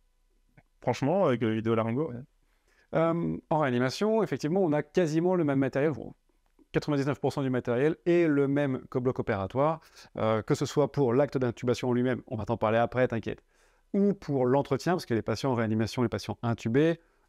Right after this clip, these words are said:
Speaker 2: euh, euh, le sont généralement plusieurs jours, voire plus. La grosse différence qu'on va avoir, c'est fait qu'effectivement, nous, on va avoir des médicaments pour l'acte d'induction, c'est-à-dire le fait d'endormir,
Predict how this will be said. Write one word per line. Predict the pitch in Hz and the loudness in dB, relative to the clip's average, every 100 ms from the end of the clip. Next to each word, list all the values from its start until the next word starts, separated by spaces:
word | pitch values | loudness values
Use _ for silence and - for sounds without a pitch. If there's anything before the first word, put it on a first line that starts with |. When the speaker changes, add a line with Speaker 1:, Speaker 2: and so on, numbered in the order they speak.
| - | -4
Speaker 2:
euh, | 104 101 | -2 0
euh, | 107 101 95 98 | 0 -2 -2 -4
le | 98 107 | -4 -6
sont | - - 131 113 | -6 -4 -4 -4
généralement | - 98 117 117 117 120 123 - | -8 -4 -2 0 0 -2 -4 -8
plusieurs | - 117 120 117 98 | -6 0 2 0 0
jours, | 113 175 196 _ _ _ _ _ _ _ _ _ - | 0 0 -2 _ _ _ _ _ _ _ _ _ -14
voire | - 104 - | -8 -8 -4
plus. | 127 185 - _ _ _ _ _ _ _ _ | -4 -4 -12 _ _ _ _ _ _ _ _
La | 135 | -2
grosse | 120 175 | 2 2
différence | 165 151 143 139 | 2 0 0 0
qu'on | - | -2
va | 113 107 | -2 0
avoir, | 110 151 | 0 0
c'est | - | -2
fait | 117 | -6
qu'effectivement, | - 120 - 107 123 151 | -4 -4 -4 -6 -2 0
nous, | 139 | 0
on | 139 | 0
va | 120 | 0
avoir | 117 117 101 | 2 0 0
des | 123 | -2
médicaments | 131 123 135 123 127 123 - _ _ - | 0 -2 -2 -2 -2 -4 -6 _ _ -6
pour | 151 143 | 0 2
l'acte | 107 123 147 - | 2 2 0 0
d'induction, | 135 123 113 - 147 185 | 0 0 -2 -2 0 0
c'est-à-dire | 214 104 | -2 -4
le | 101 | -2
fait | 98 | -4
d'endormir, | 98 123 123 113 120 98 | -2 0 0 0 0 -2